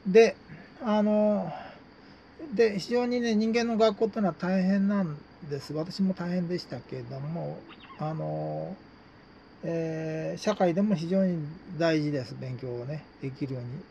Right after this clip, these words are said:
訓練しておくのは大変なんですけど、えー、社会に出てね、だいぶ行きますと、え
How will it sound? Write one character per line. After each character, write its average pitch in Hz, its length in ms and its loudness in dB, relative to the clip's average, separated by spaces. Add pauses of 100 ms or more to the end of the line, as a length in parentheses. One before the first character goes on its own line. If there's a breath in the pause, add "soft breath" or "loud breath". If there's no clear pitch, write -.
訓 135 140 -4
練 120 120 -8
し - 40 -16
て - 80 -14
お 139 40 -10
く 135 80 -12
の 127 60 -10
は 123 60 -14 (240)
大 147 180 -4
変 143 140 -4
な 131 80 -6
ん 113 80 -10
で 104 80 -14
す - 100 -18
け - 80 -10
ど、 165 180 0 (2000 loud breath)
え 180 180 -4
ー、 - 40 0
社 220 180 -4
会 233 180 2
に 196 80 4
出 185 140 4
て 175 120 0
ね、 151 300 -4 (140)
だ 156 100 -4
い 156 80 -2
ぶ 156 120 -2
行 151 60 -2
き - 120 -6
ま 170 160 -2
す - 100 -16
と、 190 260 4 (1000)
え 147 600 -6